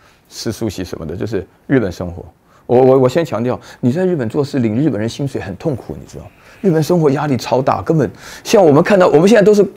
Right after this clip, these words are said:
观光，去日本观光跟这去日本工作是两回事儿。我有学生在日本工作，哇，压力真的很大。但是我就注意到一个现象，就是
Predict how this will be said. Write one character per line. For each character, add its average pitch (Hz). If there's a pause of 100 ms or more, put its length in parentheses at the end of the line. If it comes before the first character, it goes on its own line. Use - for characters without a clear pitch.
(320)
观 214
光， 202
去 233
日 220
本 147
观 175
光 185
跟 202
这 196
去 -
日 185
本 143
工 170
作 175
是 156
两 113
回 95
事 -
儿。 90 (240)
我 185
有 165
学 143
生 160
在 160
日 156
本 117
工 131
作， 143
哇， 147 (340)
压 147
力 143
真 120
的 110
很 -
大。 - (720)
但 226
是 240
我 147
就 175
注 180
意 156
到 143
一 120
个 117
现 120
象， 107
就 139
是 123